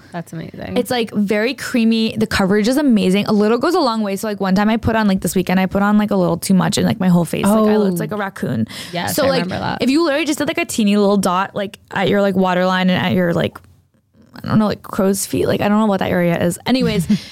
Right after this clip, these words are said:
Speaker 1: <laughs>
Speaker 2: it would probably cover, like, your whole under eye. Um, but, like, the coverage is amazing. It is just, like, creamy, amazing. You can put, like,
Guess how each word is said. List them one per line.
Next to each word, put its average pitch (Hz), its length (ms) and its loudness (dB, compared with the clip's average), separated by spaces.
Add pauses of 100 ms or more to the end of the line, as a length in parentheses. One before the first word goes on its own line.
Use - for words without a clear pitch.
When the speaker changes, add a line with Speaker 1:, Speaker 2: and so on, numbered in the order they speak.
(200)
Speaker 1:
<laughs> - 300 -20
Speaker 2:
it 269 120 0
would 254 160 0
probably 202 300 0
cover, 196 340 -2
like, 196 200 -2
your 220 100 2
whole 202 240 4
under 185 260 2
eye. 220 300 -2 (220)
Um, 196 460 -2 (220)
but, 208 340 0
like, 208 180 -4
the 220 80 -4
coverage 208 420 0
is 214 80 0
amazing. 196 640 2
It 190 120 4
is 202 380 0 (680)
just, 214 340 0
like, 180 460 -2 (680)
creamy, 247 540 0
amazing. 208 480 0
You 196 120 4
can 190 80 4
put, - 140 0
like, 196 180 0